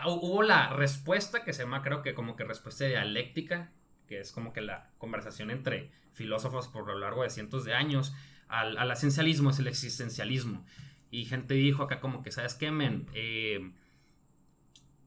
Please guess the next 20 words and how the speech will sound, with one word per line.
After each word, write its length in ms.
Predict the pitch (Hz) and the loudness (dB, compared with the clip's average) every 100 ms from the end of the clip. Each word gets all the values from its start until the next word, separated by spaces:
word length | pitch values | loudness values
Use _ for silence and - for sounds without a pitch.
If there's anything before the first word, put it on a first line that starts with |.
| _ | _
no, 840 | 131 143 156 170 180 185 185 185 | 6 6 8 8 8 8 6 2
no 280 | 160 160 175 | 2 4 4
es 160 | 185 - | 0 -4
que 680 | - 190 202 208 208 - _ - _ - | -2 4 6 6 2 -2 _ -20 _ 0
tengas 340 | 151 170 165 | 2 2 4
algo 300 | 175 180 180 | 4 4 2
que 80 | 143 | 0
tú 480 | 139 - 151 160 160 | -4 0 2 2 2
tengas 340 | 165 170 165 | 2 2 2
dentro, 460 | 196 233 240 262 262 | 2 4 6 6 4
que 80 | |
vaya 200 | 123 131 147 | 0 2 2
más 200 | 151 165 | 0 0
allá 160 | 151 | 0
de 80 | 160 | -2
ti, 220 | 156 208 | 0 0
que 100 | 214 | 0
tengas 260 | 143 135 135 | -2 -2 -2
que 100 | 156 | -2
descubrir, 500 | 139 - 110 113 - | -2 -4 -6 -6 -6